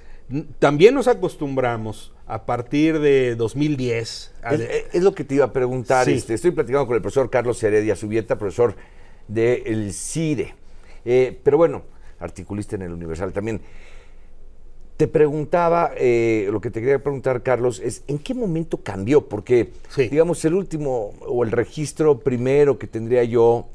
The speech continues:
Speaker 2: en donde Estados Unidos dice, "Hey, cuidado con
Speaker 1: Sí.
Speaker 2: la frontera sur", es Donald Trump
Speaker 1: Sí.
Speaker 2: señalando a Enrique Peña Nieto.
Speaker 1: Exacto.
Speaker 2: Casi finales de la administración de Peña Nieto.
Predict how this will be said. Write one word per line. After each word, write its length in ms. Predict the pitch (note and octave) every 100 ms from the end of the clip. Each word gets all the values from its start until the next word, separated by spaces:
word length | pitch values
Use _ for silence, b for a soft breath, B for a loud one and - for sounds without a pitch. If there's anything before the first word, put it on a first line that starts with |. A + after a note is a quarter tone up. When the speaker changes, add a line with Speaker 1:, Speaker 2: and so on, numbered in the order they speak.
| A#2+
Speaker 2:
en 320 | G#2+ G2 G#2 G2+
donde 260 | G2 G2
Estados 240 | F#2 A2+ G2+
Unidos 280 | A#2 A2 A2
dice, 260 | G#2 A#2 B2
"Hey, 300 | D#3 D3+ G#2+
cuidado 280 | A2+ C3 C3
con 500 | A2+ A2 G#2 F#2 E2+ -
Speaker 1:
Sí. 140 | - C#3
Speaker 2:
la 100 | G2+
frontera 420 | A2 G#2 B2+ B2
sur", 260 | A#2 C3 B2
es 100 | G#2+
Donald 280 | B2 A#2 G#2
Trump 220 | A2+ A2
Speaker 1:
Sí. 60 | -
Speaker 2:
señalando 480 | A2+ G2 G2+ G#2+ G#2
a 40 | G2+
Enrique 320 | F#2+ F#2+ G#2+
Peña 320 | G#2+ G#2+ A2+
Nieto. 440 | B2+ C3 A2+ E2+ - -
Speaker 1:
Exacto. 420 | A2 - G#2+ -
Speaker 2:
Casi 300 | F3+ F#3 G3+
finales 640 | F3 D3+ B2+ C#3+ D3 C#3+
de 80 | B2
la 80 | A#2
administración 760 | G#2 A2+ A#2 G#2 A2+ G2 B2+
de 340 | B2+ A#2+ A#2 G#2+
Peña 280 | A#2 A#2+ C3
Nieto. 300 | D3+ A2+